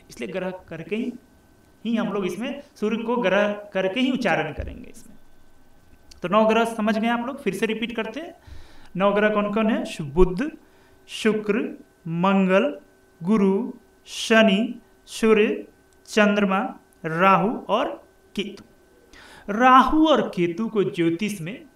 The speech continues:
चमत्कारिक ग्रह माना गया। राहु और केतु को क्या बोला गया है? चमित-, चमत्कारिक,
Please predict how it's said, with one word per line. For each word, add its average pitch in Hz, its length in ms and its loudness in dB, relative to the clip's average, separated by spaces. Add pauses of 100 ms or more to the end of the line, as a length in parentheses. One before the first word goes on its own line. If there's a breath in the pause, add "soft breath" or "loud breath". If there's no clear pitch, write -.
(140)
चमत्कारिक 190 840 -2
ग्रह 165 220 2
माना 123 300 -6
गया। - 260 -18 (2000)
राहु 175 360 -2
और 196 140 0
केतु 156 320 -4
को 196 220 -6
क्या 160 180 -4
बोला 170 240 -2
गया 180 200 -2
है? 277 160 -6 (420 loud breath)
चमित-, 247 500 -4
चमत्कारिक, 214 760 -2